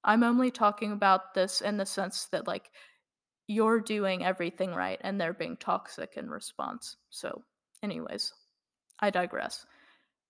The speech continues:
If they're making you feel invalidated, like, you bring up your side maturely and respectfully, and they're talking over you,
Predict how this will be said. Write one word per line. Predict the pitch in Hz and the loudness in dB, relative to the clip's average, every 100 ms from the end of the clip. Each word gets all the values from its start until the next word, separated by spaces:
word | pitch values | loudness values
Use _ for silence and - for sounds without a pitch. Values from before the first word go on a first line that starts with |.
| _ - | _ -2
If | 220 | 2
they're | 247 269 | 6 6
making | 311 320 285 | 6 4 4
you | 254 | 4
feel | - 247 247 | 4 4 4
invalidated, | 220 165 175 196 233 233 233 233 | 4 2 4 4 2 0 0 0
like, | 185 - - | -2 -2 -6
you | 214 220 | -4 0
bring | 220 220 | 0 0
up | 214 233 | -2 -2
your | 233 | -4
side | - 202 185 180 - _ - | 4 4 6 2 -4 _ -6
maturely | 208 190 - - 214 233 170 208 233 _ 202 | -2 -2 -2 2 4 4 0 -4 -8 _ -6
and | 180 | -4
respectfully, | 202 - 214 220 - - 190 196 220 _ _ _ _ - | -4 0 2 0 -6 -8 -8 -8 -10 _ _ _ _ -2
and | 208 208 - _ _ _ _ _ _ _ - | 0 0 -8 _ _ _ _ _ _ _ -2
they're | 214 214 208 202 185 - - | 2 4 4 2 0 -6 -10
talking | - 214 214 190 185 | 2 2 2 -4 -2
over | 196 208 233 | -2 0 0
you, | 226 233 233 233 | 2 2 2 0